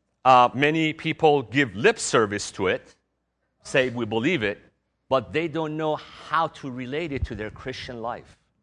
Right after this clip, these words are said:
One famous Christian theologian makes this observation. He says, "While we use the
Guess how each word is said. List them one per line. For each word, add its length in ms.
One 340
famous 320
Christian 380
theologian 640
makes 220
this 180
observation. 720
He 60
says, 380
"While 500
we 120
use 440
the 180